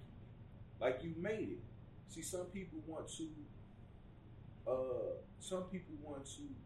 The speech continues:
be something they're not and, and, and, and, and, and portray an image. And that's look like success to them. That's why I don't do fake jewelry. I don't do fake nothing. You see what I'm saying? I don't do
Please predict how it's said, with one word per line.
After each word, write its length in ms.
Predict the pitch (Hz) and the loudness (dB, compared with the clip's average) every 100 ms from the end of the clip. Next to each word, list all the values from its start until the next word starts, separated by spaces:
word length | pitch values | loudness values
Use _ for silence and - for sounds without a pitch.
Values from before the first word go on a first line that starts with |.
| - - - - | -8 -10 -10 -6
be 180 | 135 147 | -2 0
something 400 | - 151 143 131 123 | 0 0 -2 -2 -2
they're 160 | 123 120 | -2 0
not 240 | 143 123 - - | 2 2 2 -2
and, 140 | 113 107 - | -2 -4 -4
and, 220 | 110 101 98 104 | -6 -6 -8 -10
and, 220 | 107 95 - | -8 -10 -10
and, 240 | 101 104 101 - 107 101 98 95 - - - - - - - - - - - - - - - | -10 -8 -8 -10 -10 -8 -6 -6 -8 -10 -10 -10 -10 -10 -10 -10 -10 -10 -10 -10 -10 -8 -4
and, 80 | 120 | -4
and 160 | 110 | -4
portray 440 | - - - 170 156 | -6 -4 4 6 6
an 160 | 120 101 | 4 0
image. 460 | 104 - - - - - | -6 -8 -8 -10 -8 -2
And 160 | 117 | 0
that's 200 | 123 135 - | 0 -2 -2
look 140 | 127 - | -2 -2
like 160 | 110 107 - | -2 -2 -4
success 540 | - 101 - - - | -6 -4 2 2 2
to 60 | - | -4
them. 280 | - - - - - - - - - - - - | -8 -10 -10 -10 -10 -10 -10 -10 -10 -8 -8 4
That's 180 | 151 - | 4 6
why 120 | 156 | 2
I 120 | 165 | 4
don't 200 | 160 151 | 6 6
do 140 | 170 165 - - | 6 4 2 4
fake 280 | 147 - | 4 4
jewelry. 380 | - 131 127 117 | 2 4 6 6
I 80 | 123 | 6
don't 140 | 156 139 | 4 2
do 80 | 131 - | -2 -2
fake 220 | 151 - | -2 0
nothing. 160 | 190 175 - - - - - - - - - - 127 | -2 -2 -8 -10 -10 -10 -10 -10 -10 -10 -10 -8 -8
You 60 | |
see 80 | 127 | -4
what 100 | 151 | -2
I'm 60 | 147 | 2
saying? 260 | 165 170 170 | 2 2 2
I 40 | 156 | 2
don't 200 | 165 | 4
do 100 | 156 | 2